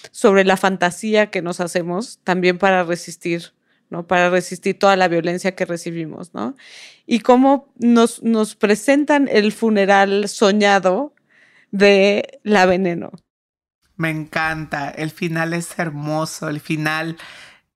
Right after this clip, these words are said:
Speaker 2: le hace justicia a nuestra Cristina La Veneno, porque está narrado en sus propios términos, respetando sus palabras y la forma en cómo ella le hubiera gustado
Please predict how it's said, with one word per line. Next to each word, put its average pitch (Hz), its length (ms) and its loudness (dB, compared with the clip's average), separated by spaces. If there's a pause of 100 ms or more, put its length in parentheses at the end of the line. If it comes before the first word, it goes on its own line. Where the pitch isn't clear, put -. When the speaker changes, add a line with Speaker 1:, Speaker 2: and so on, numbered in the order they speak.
(180)
Speaker 2:
le 175 220 -2
hace 175 280 -6
justicia 170 960 -8 (160)
a 147 140 -6
nuestra 143 420 -6
Cristina 139 800 -8 (280)
La 139 140 -4
Veneno, 135 540 -8 (480)
porque 143 640 -4
está 151 320 -6
narrado 156 720 -6
en 143 160 -8
sus - 220 -12
propios 151 500 -6
términos, 147 640 -12 (420)
respetando 156 680 -6
sus 165 180 -6
palabras 143 800 -6
y - 140 -6
la 143 120 -4
forma 147 380 -4
en 151 80 -10
cómo 147 320 -4
ella 143 260 -6
le 143 80 -6
hubiera 139 260 -4
gustado 135 600 -8